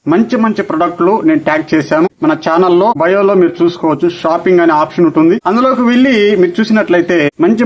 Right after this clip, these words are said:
మంచి ప్రొడక్ట్లు నేను ట్యాగ్ చేసి పెట్టాను, అవి కూడా మీరు తీసుకోవచ్చు. మీకు సకాలంలో ఉపయోగపడతాయని నేను ఆశిస్తున్నాను. పర్టికులర్ దానికే కాకుండా టీవీస్ కి గానీ, బడ్స్ కి గానీ, ఇంకా చాలా రకాల ప్రొడక్ట్స్ నేను ట్యాగ్ చేశాను.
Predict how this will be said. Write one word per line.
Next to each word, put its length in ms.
మంచి 240
ప్రొడక్ట్లు 420
నేను 180
ట్యాగ్ 200
చేసి 240
పెట్టాను, 340
అవి 160
కూడా 160
మీరు 180
తీసుకోవచ్చు. 540
మీకు 220
సకాలంలో 560
ఉపయోగపడతాయని 800
నేను 160
ఆశిస్తున్నాను. 580
పర్టికులర్ 460
దానికే 360
కాకుండా 400
టీవీస్ 260
కి 140
గానీ, 220
బడ్స్ 260
కి 120
గానీ, 220
ఇంకా 180
చాలా 260
రకాల 300
ప్రొడక్ట్స్ 360
నేను 160
ట్యాగ్ 220
చేశాను. 340